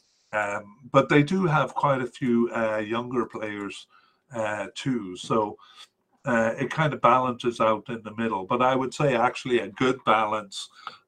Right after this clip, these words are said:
of, uh, veterans and new players coming in.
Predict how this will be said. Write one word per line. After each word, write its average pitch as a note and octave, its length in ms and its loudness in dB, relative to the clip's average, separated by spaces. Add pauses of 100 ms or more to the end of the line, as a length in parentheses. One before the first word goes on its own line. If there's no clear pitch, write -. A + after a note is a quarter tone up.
of, G#2 360 0
uh, G#2 360 -2
veterans A2 760 -4
and G#2+ 320 -6 (100)
new A#2+ 280 -4
players G#2 520 -6
coming G2+ 300 -12
in. G2+ 200 -8